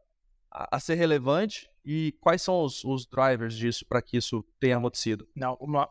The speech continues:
Speaker 2: <clears throat> antes até de explicar, adicionar uma outra tarefa ao trabalho de vocês que você falou: educar e alocar, né, de uma forma a proteger. Muita gente só foca às vezes na rentabilidade, rentabilidade, rentabilidade.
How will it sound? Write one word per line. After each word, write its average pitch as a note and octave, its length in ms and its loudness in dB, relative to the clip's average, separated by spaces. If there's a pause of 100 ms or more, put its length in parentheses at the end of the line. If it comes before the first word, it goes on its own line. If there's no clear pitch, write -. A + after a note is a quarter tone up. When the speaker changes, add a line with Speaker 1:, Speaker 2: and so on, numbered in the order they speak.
Speaker 2:
<clears throat> D#3 380 -6
antes G3+ 220 2
até F3+ 180 2
de D#3 60 -6
explicar, E3 460 2
adicionar D#3+ 340 -2
uma E3+ 160 0
outra F#3 280 0
tarefa D3 640 0
ao C3 80 -8
trabalho C3+ 300 2
de B2+ 80 -2
vocês C3 420 0
que - 80 -10
você C#3+ 260 -4 (120)
falou: D3 320 0 (540)
educar D#3+ 600 2 (640)
e D#3+ 120 0
alocar, D#3 540 4 (420)
né, C#3+ 160 0 (500)
de - 80 -8
uma F#3+ 160 2
forma F3+ 460 2
a - 40 0 (220)
proteger. E3 720 -2
Muita - 200 -6
gente G3 120 -10
só G3 120 0
foca G3+ 240 -2
às F3 80 -2
vezes F#3 200 -2
na F#3 80 2
rentabilidade, F3 800 2
rentabilidade, D3 680 0
rentabilidade. D3+ 580 0